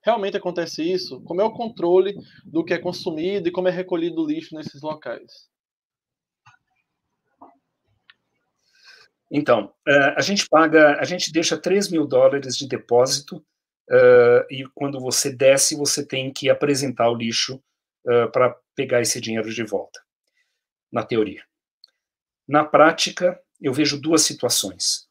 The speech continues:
Speaker 2: Uma que é realmente inaceitável, que é o campo dois, onde tem muito lixo e não deveria ter. O campo dois tá a seis mil e trezentos metros, não é uma altitude extrema. Ah, se houvesse mais controle,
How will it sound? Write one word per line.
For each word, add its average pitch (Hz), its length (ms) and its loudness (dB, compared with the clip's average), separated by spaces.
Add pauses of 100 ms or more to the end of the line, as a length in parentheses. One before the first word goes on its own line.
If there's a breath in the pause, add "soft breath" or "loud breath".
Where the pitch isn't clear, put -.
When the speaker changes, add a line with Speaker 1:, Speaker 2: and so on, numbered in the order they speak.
(100)
Speaker 2:
Uma 180 260 0
que 147 180 0
é 127 40 2
realmente 135 560 -2
inaceitável, 120 840 -2 (320)
que - 80 0
é 131 40 8
o 127 80 4
campo 120 280 -4
dois, 117 580 -2 (200)
onde 135 200 -8
tem 160 140 0
muito 165 340 -2
lixo 156 320 -4
e 151 40 0
não 156 180 4
deveria 143 400 0
ter. - 260 -10 (220)
O - 20 -20
campo 196 220 -2
dois 180 200 0
tá 160 100 0
a 151 40 2
seis 147 260 0
mil 151 360 6 (180)
e 147 80 -10
trezentos 117 520 -4
metros, 139 560 -4 (220 soft breath)
não 139 280 0
é 131 80 2
uma 131 160 2
altitude 113 460 -6
extrema. 139 600 -2 (420 loud breath)
Ah, 120 720 6
se - 260 2
houvesse 135 520 2
mais 120 220 -4
controle, 127 760 -6